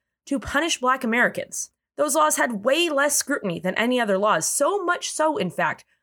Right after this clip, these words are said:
that to this day, historians are still unable to understand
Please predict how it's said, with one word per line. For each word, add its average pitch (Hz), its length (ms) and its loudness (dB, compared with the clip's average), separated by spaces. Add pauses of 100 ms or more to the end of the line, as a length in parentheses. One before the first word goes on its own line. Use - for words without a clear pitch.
(160)
that - 200 0
to 339 240 -2
this 320 280 -2
day, 254 520 0
historians 214 640 0
are 196 180 0
still 302 520 -2
unable 285 500 0
to 277 100 -2
understand 208 640 -2